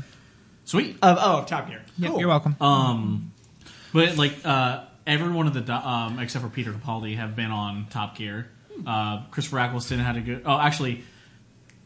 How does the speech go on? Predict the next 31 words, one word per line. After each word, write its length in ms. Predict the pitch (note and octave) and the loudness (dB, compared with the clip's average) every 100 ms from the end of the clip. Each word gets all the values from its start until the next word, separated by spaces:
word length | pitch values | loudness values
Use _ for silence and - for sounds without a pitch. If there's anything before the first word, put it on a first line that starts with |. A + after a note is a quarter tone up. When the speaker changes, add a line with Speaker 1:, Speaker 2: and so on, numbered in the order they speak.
| _ - | _ -8
Speaker 1:
there, 400 | C3 C#3 D#3 D#3+ | 0 4 4 2
someone 340 | - F3 E3 | 0 0 0
put 120 | D#3 D#3 | -2 -2
together, 480 | C#3+ C3 B2 A#2+ | 0 2 2 0
um, 720 | A#2+ A2 G#2+ G#2 G#2 G#2 A2+ - - | -2 -2 -2 -4 -4 -6 -8 -14 -16
Christopher, 580 | - D#3+ D#3 C#3 C#3 D3 - | -4 -4 -2 -2 -2 -6 -8
Christopher 320 | - D#3+ F#3+ | -6 -4 0
Eccleston, 720 | D#3+ D#3+ D3+ E3 D#3 D3+ D3 - - _ _ - | 0 0 -2 0 2 4 2 -2 -16 _ _ -4
uh, 760 | B2 A#2 A2+ A2 A2 A2 G#2+ A#2 - - | 0 2 2 0 -2 -2 -6 -8 -14 -6
David 260 | C#3+ C#3 C3 | -2 0 0
Tennant, 260 | C#3 C3+ | -2 -2
and 80 | B2 | -2
Matt 200 | A#2 A#2+ | -2 -2
Smith, 360 | - A#2+ B2+ C#3 | -4 -4 -2 -4
like, 180 | B2+ G#2+ - | -6 -8 -8
s-, 180 | - | -10
three 240 | - C3+ B2+ | -8 -6 -6
screenshots 720 | - B2 A#2 B2 A#2+ B2 - | -6 -6 -4 -2 -2 -4 -8
of 440 | A#2+ A2 A2 G#2+ G#2+ | -8 -6 -6 -8 -6
their 160 | A#2 | -6
runs, 480 | A2+ G#2+ A2+ B2 B2 | -4 -4 -4 -4 -6
and 380 | A#2 A2+ A#2 A#2+ - _ - - - C#3 | -6 -4 -4 -6 -12 _ -20 -20 -12 -4
these 240 | C3+ C3 | -4 -2
three 180 | C#3+ C#3 | 0 0
screenshots 840 | C#3 - B2+ C3 C3 C#3+ D3 - | 0 -6 -4 -4 -2 -2 -2 -4
are 160 | C3+ B2 | -4 -4
exactly 640 | C3 B2 A#2+ A#2+ A#2+ C3+ | -4 -6 -2 0 -2 -2
like 260 | B2 A#2+ A#2 | -4 -4 -4
their 120 | A#2+ | -6
Doctor 340 | A2 A2 A2 A#2 | -4 -4 -4 -8
counterparts. 840 | - G#2+ A2+ A#2+ B2 C#3 - - | -8 -6 -6 -6 -6 -6 -8 -14